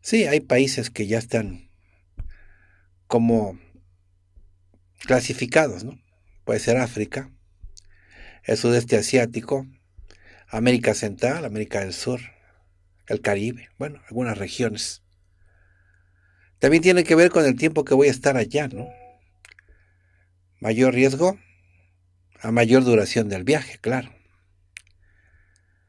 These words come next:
También tiene que ver con el tipo de viaje que yo haya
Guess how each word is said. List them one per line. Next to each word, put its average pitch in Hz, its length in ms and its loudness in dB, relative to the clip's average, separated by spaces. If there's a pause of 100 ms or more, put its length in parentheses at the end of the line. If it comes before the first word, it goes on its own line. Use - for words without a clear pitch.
(300)
También 147 300 6
tiene 160 240 4
que 147 100 6
ver 156 180 6
con 147 240 6
el 110 120 -2
tipo 135 320 2
de 110 80 6
viaje 127 320 2
que 104 140 0
yo 113 120 0
haya 104 420 -4